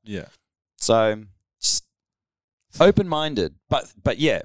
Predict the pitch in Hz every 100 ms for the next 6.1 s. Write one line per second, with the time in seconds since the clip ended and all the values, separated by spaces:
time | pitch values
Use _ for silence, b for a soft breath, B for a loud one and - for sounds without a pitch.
0 | - - 127 147 180 185 160 139 123 123
1 | - 117 123 104 104 110 104 - 101 98
2 | 95 - - - - 104 104 85 62 -
3 | - 104 104 - 95 92 92 73 50 -
4 | 95 87 71 71 _ _ _ _ _ _
5 | _ _ _ 92 90 82 - 110 107 104